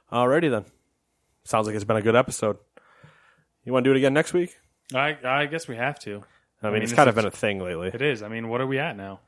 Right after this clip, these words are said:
Speaker 1: Uh, fifty-four or five.
Speaker 2: That's a, that's over a year.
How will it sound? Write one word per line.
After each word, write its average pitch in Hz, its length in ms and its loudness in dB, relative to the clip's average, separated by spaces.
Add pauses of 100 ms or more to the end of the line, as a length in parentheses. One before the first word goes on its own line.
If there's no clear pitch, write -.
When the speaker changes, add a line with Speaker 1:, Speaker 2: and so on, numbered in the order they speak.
(640)
Speaker 1:
Uh, 95 280 2
fifty-four 101 840 -4 (2250)
or 101 60 2
five. - 720 -4
Speaker 2:
That's - 180 -16
a, 196 100 -12
that's 143 180 -10
over 175 220 -8
a 90 100 -12
year. 110 440 -16